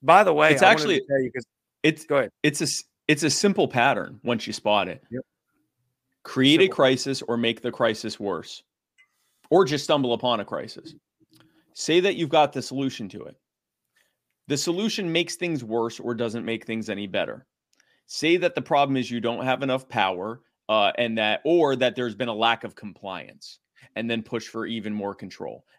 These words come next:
Speaker 2: and rinse and repeat and rinse and repeat. That's literally the pattern. And, and, and you can do it with every single thing.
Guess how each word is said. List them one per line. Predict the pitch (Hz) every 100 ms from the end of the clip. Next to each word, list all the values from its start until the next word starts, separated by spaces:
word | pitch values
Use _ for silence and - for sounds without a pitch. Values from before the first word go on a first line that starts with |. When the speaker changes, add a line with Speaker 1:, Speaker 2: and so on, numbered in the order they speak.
| -
Speaker 2:
and | 110 104
rinse | 117 113
and | 113
repeat | 107 - 104 -
and | 101
rinse | 90 -
and | 90
repeat. | 85 - -
That's | 120 113
literally | 127 127 127 123
the | 110
pattern. | 110 95 73 76
And, | 95 -
and, | 117 113 117
and | 120
you | 110
can | 113
do | 120 117
it |
with | 95 107 -
every | 110 120 113
single | - 117 107
thing. | - 78 62